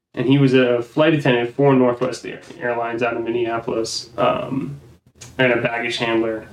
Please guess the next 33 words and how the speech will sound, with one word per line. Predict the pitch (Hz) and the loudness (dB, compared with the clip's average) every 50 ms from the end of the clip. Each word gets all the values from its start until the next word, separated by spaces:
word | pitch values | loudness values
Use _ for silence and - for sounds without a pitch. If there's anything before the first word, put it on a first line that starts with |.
| - 127 | -6 -4
or | 123 | -4
something | 123 - 127 120 120 - 120 117 | -4 -4 -6 -8 -6 -6 -4 -4
like | 117 117 113 - | -4 -4 -6 -4
that. | 117 117 113 113 - | -4 -4 -4 -4 -8
So | - - 127 123 | -4 -2 -2 -2
in | 120 127 131 127 | 0 2 0 2
Vietnam, | 127 135 135 131 127 131 135 135 127 123 | 4 4 4 6 4 4 4 2 0 0
he | 123 131 131 | 2 2 2
had | 131 127 117 | 2 2 2
worked | 123 120 120 120 120 - 123 - - | 0 0 0 0 -4 -8 -12 -8 -4
on | 120 123 120 117 113 113 113 | -2 -2 0 0 -2 -2 -2
the | 113 110 | -4 -4
seven | - - 123 113 110 107 | -2 -2 -2 -2 -4 -8
twenty-sevens, | - 120 113 110 110 - - 127 120 117 113 110 107 104 - - - - - _ _ _ _ _ | -8 -8 -8 -8 -6 -4 -2 -2 -2 -2 -6 -10 -10 -12 -12 -14 -14 -20 -20 _ _ _ _ _
kind | - 131 117 110 | -4 -2 -2 -2
of | 110 - | -2 0
throwing | - 131 123 120 117 113 | 0 2 2 2 2 0
packages | - 127 120 113 110 120 120 - - 113 107 110 | 0 0 0 0 0 -2 -4 -4 -4 -6 -4 -2
out | 110 107 107 - | -2 -4 -4 -6
the | 123 | -6
back | 113 113 107 104 - | -4 -4 -4 -4 -6
of | 123 | -10
the | 117 | -10
plane | 110 - - 123 113 113 113 110 113 | -10 -6 -6 -4 -4 -2 -2 -2 -2
with | 113 110 | -2 -4
the | 117 | -4
stairs | 117 - - 127 120 113 117 113 110 - | -6 -4 -4 -4 -4 -2 -2 -2 -2 -2
down | 120 113 107 95 92 92 107 107 | -2 -2 0 -2 -2 -2 -2 -2
while | 110 113 110 110 110 | 0 0 2 2 0
it | - | -2
was | - - | -4 -10
flying. | - - 123 117 113 113 113 110 107 107 - _ _ - _ _ - _ _ _ _ _ _ | -6 -2 0 2 2 2 0 0 -4 -6 -8 _ _ -20 _ _ -20 _ _ _ _ _ _
Um, | - - - - - - - - - - | -2 -2 0 0 -2 -4 -6 -10 -12 -14